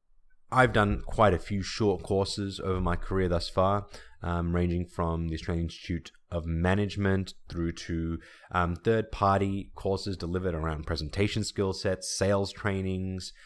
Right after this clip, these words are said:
um, operational excellence. And of all the courses that I've taken thus far, bar one, and one I did in Singapore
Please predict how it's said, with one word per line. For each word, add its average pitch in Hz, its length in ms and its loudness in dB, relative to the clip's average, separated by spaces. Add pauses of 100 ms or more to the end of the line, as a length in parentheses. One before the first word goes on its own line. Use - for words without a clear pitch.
(220)
um, 85 680 -2 (180)
operational 92 800 0
excellence. 92 760 -2 (840)
And 101 260 4 (100)
of 104 120 2
all 135 140 4
the 151 100 0
courses 113 380 0
that 92 80 0
I've 85 120 -2
taken 95 380 0
thus 90 220 2
far, 87 380 2
bar 92 440 4
one, 80 360 0 (100)
and 92 180 -2
one 95 180 6
I 87 80 4
did 80 140 -4
in 82 140 -2
Singapore 87 680 -2